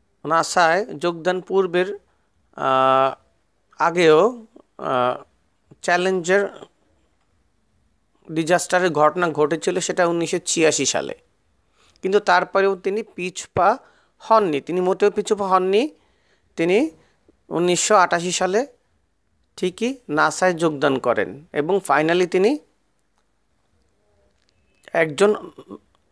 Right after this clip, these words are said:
নভোচারী হয়েছিলেন। তাই,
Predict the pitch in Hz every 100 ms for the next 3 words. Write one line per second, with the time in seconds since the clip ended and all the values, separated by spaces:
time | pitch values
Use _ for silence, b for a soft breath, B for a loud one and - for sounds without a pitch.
0 | _ _ _ _ _ - 151 151 170 185
1 | 185 185 214 247 _ _ _ _ - 180
2 | 202 - 123 98 90 - _ _ _ _
3 | _ _ _ _ _ _ - 151